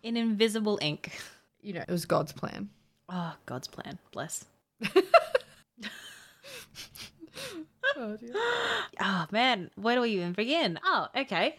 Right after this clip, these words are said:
Speaker 1: Maybe we should begin the episode with, "Hi, I'm Ali. Welcome to the Devil's Margarita."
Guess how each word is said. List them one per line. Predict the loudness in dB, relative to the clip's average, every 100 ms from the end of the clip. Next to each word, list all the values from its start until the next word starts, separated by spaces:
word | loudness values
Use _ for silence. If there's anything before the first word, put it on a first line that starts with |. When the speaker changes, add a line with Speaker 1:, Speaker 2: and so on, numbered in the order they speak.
| -8
Speaker 1:
Maybe | 0 2 2
we | 2
should | 0 -2
begin | 0 2
the | 4
episode | 2 2 0 2
with, | 0
"Hi, | 0 0 4 4 2 -2
I'm | -2 0
Ali. | 0 2 0
Welcome | 0 -2 -2
to | 0
the | 2
Devil's | 2 0 0
Margarita." | 2 2 2 0